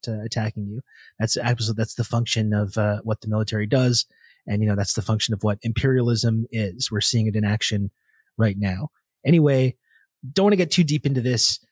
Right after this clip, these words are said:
Um, we got a great conversation with Paris Marks coming up, so let's get to that. And we should definitely be keeping our eyes on how that story develops over the next, uh, couple of days.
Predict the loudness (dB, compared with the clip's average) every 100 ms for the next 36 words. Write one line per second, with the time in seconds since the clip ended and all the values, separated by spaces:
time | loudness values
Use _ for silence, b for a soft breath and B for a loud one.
0 | _ _ -2 0 -2 -4 -2 0 2 2
1 | 0 2 2 2 2 2 0 0 2 2
2 | 0 -2 -2 0 -2 -2 0 2 0 2
3 | 2 2 -2 0 0 0 0 -4 -2 -2
4 | -2 0 0 -2 -2 -2 0 0 0 0
5 | 2 0 -2 -4 -4 -2 0 0 0 0
6 | 2 2 2 2 2 0 -2 b b b
7 | b 0 2 4 4 2 0 -4 -12 _
8 | _ _ -4 -2 0 0 0 0 2 4
9 | 4 2